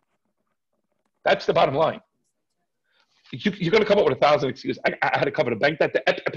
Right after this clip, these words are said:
I gotta be honest with you. Lag BaOmer is coming. I'm a guy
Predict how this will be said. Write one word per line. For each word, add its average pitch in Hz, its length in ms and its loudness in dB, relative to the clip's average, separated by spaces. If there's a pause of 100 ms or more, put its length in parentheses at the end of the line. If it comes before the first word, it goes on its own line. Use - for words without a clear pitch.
(1600)
I - 60 2
gotta 214 160 4
be 175 120 6
honest 131 280 0
with - 140 -14
you. 92 140 -18 (1600)
Lag 156 320 2
BaOmer 160 380 2
is 123 160 -2
coming. 104 400 -12 (1600)
I'm 214 240 2
a 220 60 4
guy 165 360 4